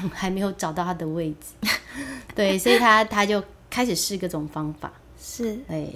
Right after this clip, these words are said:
Speaker 1: 那我们刚刚讲大孩子，哦，我之后可以来讲那个刺猬孩子的故事。
Speaker 2: 嗯。
Speaker 1: 对，他，他就是一开始就是一个唱反调的孩子。
Speaker 2: 嗯，
Speaker 1: 甚至还
Speaker 2: 然后？
Speaker 1: 会有那种肢体语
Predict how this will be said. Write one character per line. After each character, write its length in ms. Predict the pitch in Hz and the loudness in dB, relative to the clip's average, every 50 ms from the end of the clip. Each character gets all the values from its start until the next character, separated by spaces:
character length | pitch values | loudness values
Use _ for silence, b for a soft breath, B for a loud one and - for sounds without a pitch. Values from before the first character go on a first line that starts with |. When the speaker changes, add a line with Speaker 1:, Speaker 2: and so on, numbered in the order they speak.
| - | -6
Speaker 1:
那 300 | - 220 233 226 202 180 | -2 0 2 2 2 2
我 100 | 165 180 | 0 -2
们 100 | 190 202 | -2 0
刚 120 | 208 220 226 | 2 2 2
刚 120 | 240 233 | 2 2
讲 400 | 214 208 170 151 151 151 156 151 - - - _ - - _ - - - | 2 2 0 0 0 -2 -4 -6 -8 -12 -18 _ -20 -20 _ -12 0 4
大 160 | 294 269 233 | 4 4 6
孩 180 | 220 202 185 185 | 4 0 0 0
子， 460 | 185 - 185 180 175 170 165 160 160 - - | -2 -4 -6 -4 -4 -4 -4 -6 -8 -8 -6
哦， 140 | 196 160 - - | -8 -6 -6 -6
我 180 | 170 170 175 180 | -6 -4 -4 -4
之 220 | 175 175 - 214 226 | -4 -4 -4 -4 -2
后 180 | 240 226 196 | 0 -2 -2
可 180 | 180 - - 185 | -2 -4 -6 -4
以 40 | 175 | -2
来 200 | 170 165 160 160 | -2 -2 -4 -4
讲 300 | 156 - 156 131 135 147 - 147 | -6 -6 -8 -8 -10 -12 -8 -6
那 100 | 151 151 | -6 -6
个 120 | 147 151 143 120 - - - - - - - - | -6 -8 -10 -10 -12 -14 -16 -18 -20 -20 -16 -6
刺 200 | - - - 226 | -4 -2 -2 0
猬 140 | 208 208 185 | 0 0 -2
孩 220 | 175 - - 147 | -2 -4 -6 -8
子 120 | 147 156 151 | -6 -6 -6
的 120 | 151 151 - - | -8 -8 -10 -8
故 140 | - 147 147 - | -8 -8 -8 -8
事。 200 | - - - - - - B B B B | -12 -14 -16 -16 -18 -20 B B B B
Speaker 2:
嗯。 320 | - 254 254 247 233 247 254 - - | -2 0 0 0 0 -2 -6 -10 -6
Speaker 1:
对， 140 | - 190 180 180 | -2 -2 0 0
他， 180 | 208 233 233 233 | 2 2 2 2
他 260 | - - - 233 226 | 0 -2 0 0 0
就 180 | 220 220 208 | 2 0 -2
是 160 | 208 208 208 175 | -2 -2 -4 -4
一 80 | 185 | -4
开 200 | 202 - 196 190 | -4 -2 -2 -2
始 140 | 202 - 156 | -2 -2 -4
就 160 | 151 180 175 | -2 -2 -4
是 120 | 170 - 170 | -2 -4 -4
一 40 | |
个 120 | 156 165 156 | -4 -4 -6
唱 260 | - - 175 151 147 | -6 -6 -6 -6 -6
反 200 | - 170 143 143 | -8 -10 -14 -12
调 220 | 147 147 139 139 | -12 -12 -12 -12
的 80 | - - | -14 -16
孩 160 | - - - - - - | -16 -16 -18 -18 -18 -20
子。 180 | - - - - - - | -20 -20 -20 -14 -6 -2
Speaker 2:
嗯， 320 | 262 247 240 226 226 247 - - - | 0 0 0 0 -4 -8 -12 -16 -10
Speaker 1:
甚 180 | - - 233 | -2 0 2
至 120 | 220 220 226 | 2 2 2
还 140 | 226 226 208 | 4 4 4
Speaker 2:
然 140 | 202 226 | 2 2
后？ 80 | 220 247 - | -2 -4 -2
Speaker 1:
会 160 | - 233 202 | 0 0 2
有 240 | 185 175 160 147 - 180 | 2 2 0 0 -2 -2
那 140 | 196 202 185 | -2 0 0
种 120 | 170 170 160 | 0 -2 -4
肢 160 | - - 196 202 | -4 -4 -4 -2
体 220 | - 180 165 170 | -2 -2 -2 0
语 160 | 170 156 156 | 0 -2 -4